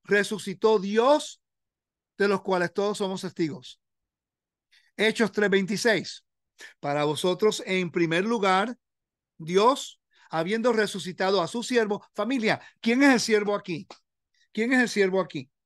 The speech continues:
Sabemos que Yeshua vino como el siervo de Dios, ¿no? El enviado, ¿no?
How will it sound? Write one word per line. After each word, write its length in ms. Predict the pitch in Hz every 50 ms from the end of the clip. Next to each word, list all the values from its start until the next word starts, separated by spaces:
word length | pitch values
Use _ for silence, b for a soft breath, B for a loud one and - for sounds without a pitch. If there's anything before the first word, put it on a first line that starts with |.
| _ _ _ _ _ _ _ _ _ _ _ _ _ _ _ _ _
Sabemos 360 | _ - 156 151 156 185 233 226
que 140 | 196 190
Yeshua 260 | 170 165 151 - 202 180
vino 220 | 185 202 214 208
como 160 | - 190 170
el 40 | 160
siervo 300 | - 196 190 185 180 170
de 80 | 151 156
Dios, 240 | 185 196 175 147
¿no? 240 | 175 175 180 214 - _ _ _
El 160 | - 170 175 175
enviado, 540 | 165 165 160 160 165 175 175 160 143 139
¿no? 260 | 139 165 214 269 -